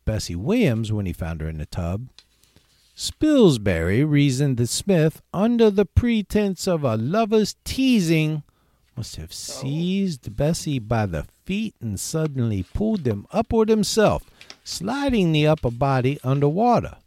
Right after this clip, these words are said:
Speaker 1: Now, this sudden flood of water into her nose and throat might cause shock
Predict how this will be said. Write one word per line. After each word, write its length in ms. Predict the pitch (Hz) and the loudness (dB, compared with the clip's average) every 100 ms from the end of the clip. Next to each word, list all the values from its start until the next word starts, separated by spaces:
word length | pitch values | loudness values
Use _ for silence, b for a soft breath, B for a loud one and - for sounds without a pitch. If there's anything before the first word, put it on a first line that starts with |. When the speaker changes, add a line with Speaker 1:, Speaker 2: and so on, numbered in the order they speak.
| _ b b b b - | _ b b b b -6
Speaker 1:
Now, 160 | 123 | -2
this 240 | 156 247 254 | 0 0 -2
sudden 460 | - 240 214 175 | -2 -2 0 0
flood 320 | 139 165 160 135 | -4 -2 0 2
of 120 | 113 | 0
water 360 | 147 170 135 | 2 2 2
into 420 | 107 143 156 - 123 | 0 -2 -2 -2 -2
her 80 | |
nose 380 | 113 165 175 120 | 0 2 2 0
and 120 | 104 | -4
throat 400 | - 214 202 151 - _ _ _ _ - | -2 4 6 4 0 _ _ _ _ -12
might 360 | 110 220 285 - | -6 -4 -4 -8
cause 420 | - - 127 113 113 | -10 -4 -2 -2 -6
shock 640 | - - 175 165 156 | -6 -4 -2 -2 -4